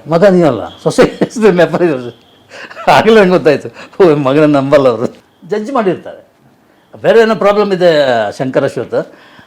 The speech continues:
ಆ, ಒಂದು ಮೆಡಿಕಲ್ ಶಾಪ್ ಮಾಡಿಕೊಟ್ರು, ಅದು ಉದ್ಧಾರ ಆಗಿಲ್ಲ. ನ್ಯಾಯಯುತವಾಗಿ ಕೆಲಸ ಮಾಡ್ತಾ ಇದ್ದಾರೆ, ಒಂದು ಕ್ಯಾಟ್ರಿಂಗ್ ಮಾಡ್ತಾ ಇದ್ದಾರೆ ಮನೆಯಲ್ಲಿ. ಸುಧಾ ಅವರು ತುಂಬ ಅದ್ಭುತವಾದ ಲೈಫ್ ಲೀಡ್ ಮಾಡ್ತಾ ಇದ್ದಾರೆ. ಅವರು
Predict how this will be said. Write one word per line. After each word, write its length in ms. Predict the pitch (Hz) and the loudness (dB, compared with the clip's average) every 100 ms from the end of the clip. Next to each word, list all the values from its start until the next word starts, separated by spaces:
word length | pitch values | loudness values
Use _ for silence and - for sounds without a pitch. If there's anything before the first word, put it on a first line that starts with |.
| _ - | _ -2
ಆ, 80 | |
ಒಂದು 280 | 135 131 135 | 0 0 -2
ಮೆಡಿಕಲ್ 320 | 131 143 147 | -2 0 0
ಶಾಪ್ 180 | 147 139 | 2 2
ಮಾಡಿಕೊಟ್ರು, 500 | 131 127 120 123 131 | 0 -2 -4 -2 0
ಅದು 200 | 120 123 | 2 0
ಉದ್ಧಾರ 220 | 117 131 | -2 0
ಆಗಿಲ್ಲ. 340 | 123 117 110 107 - - _ _ | 2 0 -4 -6 -6 -20 _ _
ನ್ಯಾಯಯುತವಾಗಿ 800 | 135 247 269 240 220 220 185 135 | 0 2 4 4 4 4 2 -2
ಕೆಲಸ 160 | 175 165 170 | -4 -2 0
ಮಾಡ್ತಾ 200 | 160 139 | 0 -2
ಇದ್ದಾರೆ, 260 | 95 85 - - | -2 -10 -20 -12
ಒಂದು 320 | 131 120 107 | -8 -4 -4
ಕ್ಯಾಟ್ರಿಂಗ್ 440 | - 139 131 151 127 | -2 -2 0 0 0
ಮಾಡ್ತಾ 240 | 110 113 | -2 -4
ಇದ್ದಾರೆ 200 | 101 101 | -4 -6
ಮನೆಯಲ್ಲಿ. 360 | 104 107 95 - - - - | -8 -10 -12 -14 -20 -20 -16
ಸುಧಾ 260 | - 117 | -8 0
ಅವರು 300 | 120 101 - - - - - | 0 0 -6 -18 -20 -20 -10
ತುಂಬ 240 | 123 139 | -4 -2
ಅದ್ಭುತವಾದ 540 | 117 131 180 156 143 | -4 -2 2 4 4
ಲೈಫ್ 460 | 127 117 113 113 101 | 4 0 -2 -4 -4
ಲೀಡ್ 160 | 101 107 | -6 -8
ಮಾಡ್ತಾ 280 | 104 95 95 | -8 -12 -12
ಇದ್ದಾರೆ. 520 | 90 92 - - - | -12 -14 -18 -20 -12
ಅವರು 220 | 127 127 | -4 -2